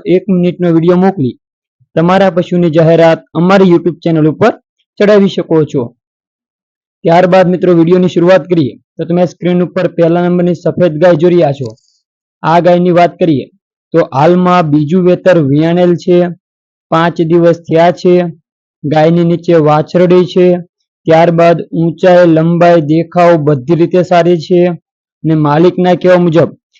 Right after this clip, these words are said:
હાજરમાં આ ગાયને આખા દિવસનું દસ લીટર દૂધ આવે છે. ત્યારબાદ સ્ક્રીન ઉપર બીજા નંબરની ઓરિજિનલ લાલ ગીર કુંઢી ગાય જોઈ રહ્યા છો. આ ગાય પણ વેચવાની છે.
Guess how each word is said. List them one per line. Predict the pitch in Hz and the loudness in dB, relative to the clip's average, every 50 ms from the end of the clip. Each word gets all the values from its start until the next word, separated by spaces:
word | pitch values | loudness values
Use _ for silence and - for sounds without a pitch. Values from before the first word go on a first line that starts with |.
| _ _ _ | _ _ _
હાજરમાં | - 135 139 156 143 175 185 185 185 185 185 180 - - - 160 | -6 -4 -2 0 0 2 2 2 2 2 0 0 -2 -2 -2 0
આ | 170 175 | 0 2
ગાયને | 175 151 175 175 180 175 175 175 | 2 2 2 2 2 0 0 -2
આખા | 175 170 - 147 147 - - 180 185 165 | -4 -6 -6 -8 -8 -4 -2 -2 0 0
દિવસનું | 175 175 170 180 170 175 - 170 170 170 160 139 135 | 2 2 2 0 0 -2 -4 -4 -4 -4 -4 -4 -2
દસ | 143 175 175 175 - | 0 2 2 0 0
લીટર | - 175 175 170 185 170 | -2 -4 -2 -2 0 0
દૂધ | 160 180 165 180 | 0 2 2 2
આવે | 175 175 185 165 | 2 2 2 0
છે. | - - 170 175 175 180 165 _ _ _ _ _ _ _ _ _ _ _ _ _ _ _ _ _ - | 0 -2 -2 -2 -2 -4 -8 _ _ _ _ _ _ _ _ _ _ _ _ _ _ _ _ _ 0
ત્યારબાદ | 151 156 160 170 175 160 160 165 170 165 160 | 2 4 4 2 2 0 -4 -8 -6 -8 -8
સ્ક્રીન | - _ - 160 165 165 165 | -8 _ -2 -2 0 0 0
ઉપર | 160 - - 165 165 - | -2 -2 -2 -2 -2 0
બીજા | 143 143 143 139 156 170 165 | 0 0 0 0 0 0 0
નંબરની | 165 165 165 165 165 165 165 160 - - 143 | 0 0 0 0 0 0 0 -2 -2 -2 -2
ઓરિજિનલ | 147 151 160 160 151 160 160 160 160 156 143 | 0 0 0 0 0 0 0 0 2 2 2
લાલ | 139 143 147 156 160 156 | 2 2 2 2 0 0
ગીર | 139 131 139 151 156 151 131 | -2 -2 -2 -2 -2 -2 -4
કુંઢી | - - 147 139 135 156 156 139 | -6 -4 -2 0 0 0 0 2
ગાય | 165 156 156 139 | 2 0 2 0
જોઈ | 156 156 | 0 2
રહ્યા | 160 165 151 139 - | 2 2 2 2 0
છો. | - 123 117 - _ _ _ _ _ _ _ - | -4 -8 -14 -14 _ _ _ _ _ _ _ -6
આ | - 147 151 165 | -2 0 0 0
ગાય | 151 160 165 160 151 - | 2 2 2 0 0 -2
પણ | 165 165 160 147 | -2 -2 0 0
વેચવાની | 151 160 156 - 165 160 165 165 165 165 160 143 | 0 0 -2 -2 -2 -2 0 0 0 -2 -2 -4
છે. | - 165 | -4 -4